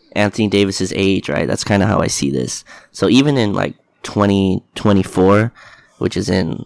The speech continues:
I think, like, around five years, A D is barely thirty, thirty-one. And then if you get the max guy this summer, another max guy around twenty-seven.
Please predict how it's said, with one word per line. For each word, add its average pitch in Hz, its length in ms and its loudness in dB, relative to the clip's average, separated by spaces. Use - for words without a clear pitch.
I 110 40 -6
think, 80 160 -6
like, - 140 -4
around 101 240 -2
five 98 300 0
years, 98 280 0
A 104 140 2
D 113 100 4
is 107 120 2
barely 98 340 0
thirty, 101 400 0
thirty-one. 101 560 0
And 104 120 0
then 98 100 2
if 98 140 -2
you 101 60 -2
get 107 160 0
the 98 60 0
max 101 360 2
guy 98 440 2
this 101 180 2
summer, 107 880 -2
another 104 240 4
max 98 240 2
guy 101 180 2
around 98 280 2
twenty-seven. 98 580 0